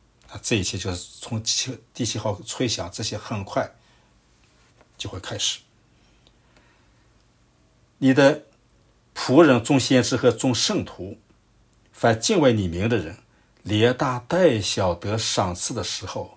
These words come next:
也到了。所以我们真正重生得救的，将来都会得神的赏赐，神把那永远的生命赐给我们，我们永永远远在神面前。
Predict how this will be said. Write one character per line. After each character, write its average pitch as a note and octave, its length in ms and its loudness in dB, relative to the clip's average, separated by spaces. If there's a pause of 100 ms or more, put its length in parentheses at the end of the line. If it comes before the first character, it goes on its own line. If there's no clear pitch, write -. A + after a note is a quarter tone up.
(140)
也 F2+ 140 -14
到 - 240 -6
了。 - 100 -20 (2500)
所 - 220 2
以 A#2 120 4
我 F2+ 160 0
们 G2+ 320 2 (840)
真 G#2+ 140 0
正 A2 80 2
重 G#2+ 200 -2
生 A2 200 -2
得 F#2+ 160 -4
救 G#2+ 120 -2
的， F2+ 120 -2
将 G#2+ 260 0
来 F2+ 100 0
都 G2+ 200 0
会 G2+ 200 2
得 F#2 180 -4
神 F#2 360 -2
的 F#2 260 -6 (240)
赏 - 340 0
赐， - 260 0 (500)
神 - 200 -4
把 F#2+ 140 0
那 F#2 140 -4
永 F#2 340 -4
远 A#2 140 -2
的 F#2 80 -8
生 - 200 -4
命 F#2+ 100 -4
赐 - 180 0
给 F#2 120 -8
我 F2+ 160 -14
们， A2+ 140 -18 (540)
我 G2+ 100 -6
们 F#2+ 80 -4
永 A#2+ 200 2
永 A#2 140 2
远 G2 140 -4
远 F#2 100 -2
在 F#2+ 120 -8
神 F#2 180 -6
面 F#2 160 -8
前。 - 200 -6